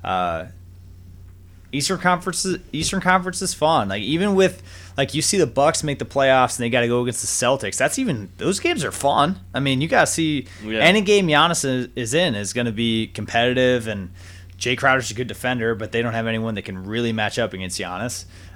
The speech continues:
Speaker 1: Uh, it's, uh, you know, that would be a great matchup. Um, Wizards, Pacers. Well, I think the Wizards definitely win that matchup. It, it could,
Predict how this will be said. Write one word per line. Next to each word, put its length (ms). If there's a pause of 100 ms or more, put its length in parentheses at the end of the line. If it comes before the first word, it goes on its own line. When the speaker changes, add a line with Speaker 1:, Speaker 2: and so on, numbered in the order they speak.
Speaker 1:
Uh, 280
it's, 340
uh, 480 (480)
you 100
know, 220
that 140
would 80
be 100
a 40
great 260
matchup. 680
Um, 480 (440)
Wizards, 360
Pacers. 840 (500)
Well, 80
I 60
think 160
the 60
Wizards 360
definitely 320
win 220
that 160
matchup. 500
It, 160
it 140
could, 160